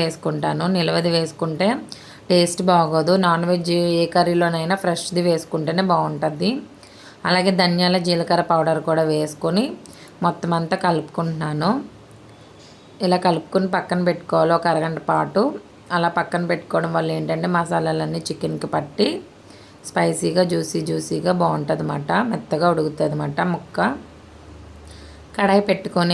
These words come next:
ఇంకా ఆయిల్ అయితే ఎక్కువే వేసుకోవాలండి. ఎందుకంటే నాన్ వెజ్ కర్రీస్కి అయితే ఇంకా బాగుంటుంది ఆయిల్ ఎక్కువ వేసుకుంటే టేస్ట్. ముందుగా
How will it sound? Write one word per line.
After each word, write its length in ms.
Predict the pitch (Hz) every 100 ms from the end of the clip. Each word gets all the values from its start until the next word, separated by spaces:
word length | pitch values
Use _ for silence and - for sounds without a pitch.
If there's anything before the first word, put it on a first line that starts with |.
| 170
ఇంకా 200 | 170 226 381 - - - - - - - - 175
ఆయిల్ 200 | 175 180 180
అయితే 160 | 185 202
ఎక్కువే 320 | 190 185 185 185
వేసుకోవాలండి. 800 | 170 170 170 160 156 156 156 185 285 - - - - - - - 180
ఎందుకంటే 320 | 170 170 175
నాన్ 280 | 175 165 165
వెజ్ 180 | 170 165 -
కర్రీస్కి 400 | 170 165 165 170
అయితే 160 | 165 196 196
ఇంకా 160 | 190 185 170
బాగుంటుంది 520 | 165 165 175 160 175 185
ఆయిల్ 240 | 160 160 160
ఎక్కువ 200 | 151 165
వేసుకుంటే 400 | 160 - 165 156 156
టేస్ట్. 420 | 156 151 147 - 185 277 - - - - - - - -
ముందుగా 260 | 175 170